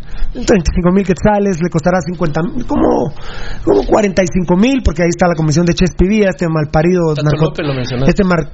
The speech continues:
Speaker 1: pa-,
Speaker 2: Sí.
Speaker 1: malparido narcotraficante de Chespi Villa,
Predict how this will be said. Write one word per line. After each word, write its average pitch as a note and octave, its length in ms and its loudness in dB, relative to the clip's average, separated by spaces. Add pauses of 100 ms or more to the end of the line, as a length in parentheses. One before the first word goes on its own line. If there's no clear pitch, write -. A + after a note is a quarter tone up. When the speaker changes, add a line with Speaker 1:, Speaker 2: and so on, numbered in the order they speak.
Speaker 1:
pa-, - 140 2
Speaker 2:
Sí. - 120 -2
Speaker 1:
malparido E3+ 440 2
narcotraficante D#3+ 720 0
de D3+ 60 0
Chespi E3 320 2
Villa, G#3 260 2